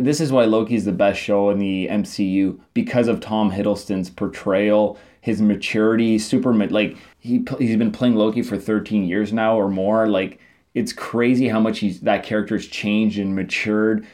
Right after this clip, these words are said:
You can see it in earlier episode where he, he misses his friends from the T V A, right? Like, like, he wants to get them back. He wa-, he, he wants a purpose. The whole sh-, the whole season they're, like, alluding to that.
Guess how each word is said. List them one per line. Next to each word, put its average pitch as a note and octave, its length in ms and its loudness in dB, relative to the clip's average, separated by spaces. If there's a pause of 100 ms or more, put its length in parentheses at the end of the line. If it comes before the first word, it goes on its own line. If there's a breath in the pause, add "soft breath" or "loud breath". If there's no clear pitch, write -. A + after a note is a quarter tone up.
(140 loud breath)
You A#2+ 140 4
can B2 160 4
see C3 260 2
it C3+ 120 0
in G#2+ 320 2
earlier G#2+ 520 2
episode G2+ 460 -2
where G2 220 2
he, G2 360 -2 (140 loud breath)
he A2 160 -2
misses G#2+ 380 2
his F#2+ 160 -2
friends G2+ 360 0
from G2+ 220 -4
the F2+ 80 -2
T G2+ 220 -2
V F#2 260 0
A, F2+ 80 -2
right? F#2+ 200 0
Like, F#2 240 -4
like, F#2+ 220 -4
he G#2+ 160 -2
wants G2+ 300 -2
to G2+ 60 -2
get F#2+ 220 -2
them F2+ 140 -4
back. F2+ 360 -2
He G#2+ 80 -2
wa-, F#2+ 160 -4
he, A#2 160 -2 (120)
he A#2 160 0
wants B2 280 2
a G2+ 60 0
purpose. F#2+ 800 -2 (720 soft breath)
The G#2+ 100 2
whole B2+ 240 2
sh-, - 220 -2
the A2 140 2
whole A#2+ 160 2
season G#2+ 420 0
they're, F2+ 180 0
like, F2 220 -2
alluding F#2+ 440 -2
to F2 120 -6
that. D#2+ 400 -6